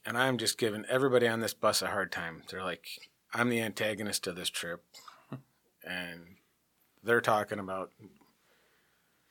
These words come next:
all kinds of stuff, and they're like, "You're gonna, you know, you don't want that. You don't wanna listen to that kind of music. You're gonna go to hell." I'm like, "Well, that's where all the good music is." You know, I was that guy on, on that trip, and, uh, to the point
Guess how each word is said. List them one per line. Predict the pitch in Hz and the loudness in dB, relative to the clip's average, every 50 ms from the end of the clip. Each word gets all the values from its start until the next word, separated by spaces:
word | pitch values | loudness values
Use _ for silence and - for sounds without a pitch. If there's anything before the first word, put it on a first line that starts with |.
| _ - - - _ _ _ _ _ _ _ - | _ -20 -20 -20 _ _ _ _ _ _ _ 2
all | 131 127 123 | 4 4 4
kinds | - - 123 117 110 107 | 4 2 0 0 4 4
of | |
stuff, | - - - 110 107 110 - - | 4 4 6 4 2 2 0 -2
and | 120 120 | -4 -4
they're | 120 120 | -4 -4
like, | 117 113 - | -4 -4 0
"You're | 135 151 147 | 0 0 2
gonna, | 143 156 147 139 135 127 107 - - _ _ _ _ | 2 0 0 0 -2 -2 -4 -8 -10 _ _ _ _
you | - 120 | -10 -6
know, | 120 120 117 120 117 - - - - _ _ _ _ _ _ _ _ _ - | -6 -4 -4 -6 -8 -12 -16 -20 -20 _ _ _ _ _ _ _ _ _ -4
you | 135 165 | 0 4
don't | 185 165 139 | 4 6 6
want | 135 135 135 131 - | 6 6 6 6 4
that. | 135 139 | 4 4
You | 139 147 | 6 6
don't | 165 156 | 6 6
wanna | 147 139 131 | 8 6 6
listen | 131 131 131 - | 6 4 4 2
to | 127 117 | 2 4
that | 120 120 117 117 | 4 4 4 4
kind | - 123 117 | 4 2 2
of | 113 113 | 2 2
music. | 113 117 110 113 110 - | 0 0 -2 -2 -4 -4
You're | 123 123 | -2 -2
gonna | 127 123 120 110 | 0 0 0 2
go | 117 117 | 2 2
to | 113 110 | 2 2
hell." | 110 120 113 110 107 | 0 0 0 0 -2
I'm | 107 113 113 | -4 -6 -10
like, | 117 120 - 170 | -10 -12 -8 -6
"Well, | 175 | -2
that's | 185 196 196 185 - - | 0 0 0 -2 -2 -4
where | 185 180 | -2 -2
all | 175 170 | -2 -2
the | 170 | -2
good | 165 175 175 156 | -2 -2 -2 -2
music | 156 165 160 165 143 101 85 - | 0 0 2 2 2 0 -2 -4
is." | 92 92 90 - | -4 -4 -2 -2
You | 110 110 | -2 0
know, | 113 | 2
I | 117 117 | 2 2
was | 113 110 104 | 2 0 2
that | 117 117 117 104 | 2 2 2 2
guy | 98 104 107 104 92 87 | 0 0 -2 0 -2 -2
on, | 85 85 82 82 - - | -4 -6 -8 -10 -12 -14
on | 87 90 90 | -14 -12 -10
that | 90 87 85 - | -10 -12 -8 -8
trip, | - - 87 80 80 _ _ _ - | -8 -8 -8 -10 -12 _ _ _ -14
and, | 98 95 92 90 | -14 -12 -12 -12
uh, | 85 85 87 - - _ _ _ _ _ _ _ _ _ _ _ _ _ _ _ _ _ _ _ _ _ _ _ _ _ _ _ _ _ _ _ _ _ _ _ _ _ _ _ _ _ | -12 -12 -12 -14 -16 _ _ _ _ _ _ _ _ _ _ _ _ _ _ _ _ _ _ _ _ _ _ _ _ _ _ _ _ _ _ _ _ _ _ _ _ _ _ _ _ _
to | - 135 | -4 -2
the | 113 113 | -2 -2
point | 107 - 139 123 117 120 117 | -4 -2 -2 -2 -2 -2 -4